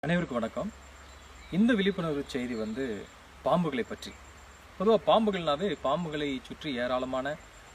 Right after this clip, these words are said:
ஒரு மூட நம்பிக்கைகள் இருக்கு. So, அந்த மாதிரியான மூட நம்பிக்கைகள் என்ன, அதுக்கு விஞ்ஞானபூர்வமான விளக்கங்கள் என்ன அப்படிங்கிற விஷயங்களை உங்களோட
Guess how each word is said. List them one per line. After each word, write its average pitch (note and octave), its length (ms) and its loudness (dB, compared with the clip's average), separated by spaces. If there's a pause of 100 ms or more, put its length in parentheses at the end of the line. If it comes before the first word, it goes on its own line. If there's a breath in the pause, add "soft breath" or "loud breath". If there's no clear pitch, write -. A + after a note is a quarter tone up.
ஒரு C3 120 -4
மூட D#3 240 -2
நம்பிக்கைகள் B2 440 -4
இருக்கு. G#2+ 340 -8 (480)
So, D3+ 180 0
அந்த D#3+ 160 4
மாதிரியான G3+ 400 4
மூட D#3 200 -2
நம்பிக்கைகள் C3+ 500 -4
என்ன, A#2+ 300 -4 (260)
அதுக்கு B2+ 280 -2
விஞ்ஞானபூர்வமான D3+ 1120 0
விளக்கங்கள் C3 400 -4
என்ன A#2 260 -4
அப்படிங்கிற A2 500 -6
விஷயங்களை B2 420 -6
உங்களோட B2+ 220 -6